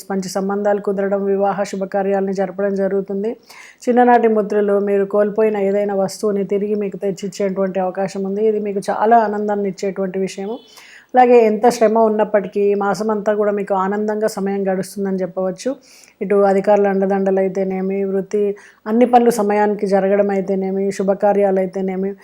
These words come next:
పిల్లల వలన మంచి పేరు రావడం అయితేనేమి, వీటన్నిటి వలన ఈ మాసం మీరు చాలా ఆనందంగా ఉంటుంది. అయితే నవగ్రహ స్తోత్ర పారాయణం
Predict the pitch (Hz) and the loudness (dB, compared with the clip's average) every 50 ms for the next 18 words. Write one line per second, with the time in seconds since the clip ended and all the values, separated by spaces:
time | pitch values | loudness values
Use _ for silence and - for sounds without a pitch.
0 | - - - _ _ - 233 233 240 240 240 240 226 220 214 208 202 202 190 - | -20 -20 -20 _ _ 4 8 8 10 10 10 10 10 8 6 4 2 0 0 0
1 | 214 196 208 202 202 196 202 196 196 190 190 190 196 190 185 175 196 190 190 190 | 0 4 4 4 6 6 6 4 6 4 4 2 0 -2 -2 -2 -2 -4 -2 -2
2 | 190 190 190 202 202 190 202 196 214 226 233 226 220 202 185 190 196 196 190 190 | -2 0 0 0 2 2 2 2 2 0 2 4 4 4 4 4 2 0 -2 -2
3 | 202 196 196 196 196 185 - 214 208 202 202 190 196 190 - 190 190 185 190 190 | -2 -2 0 -2 -2 -2 -2 -4 -2 -2 -2 -2 -4 -4 -2 -2 -2 0 -2 -2
4 | 196 190 190 190 190 190 196 196 185 185 180 170 175 170 175 175 185 - _ _ | -2 -4 -4 -4 -4 -4 -2 -4 -4 -4 -8 -12 -12 -12 -12 -12 -14 -14 _ _
5 | _ - - - - - - - - 247 254 240 233 220 214 208 202 202 214 226 | _ -20 -20 -20 -20 -20 -16 -2 0 2 6 8 8 8 8 6 4 6 6 6
6 | 226 226 262 262 254 240 254 233 220 220 220 220 202 185 214 202 202 202 202 202 | 8 8 6 6 6 6 4 4 2 4 4 2 2 4 4 4 6 4 4 2
7 | 202 202 202 | 0 0 -2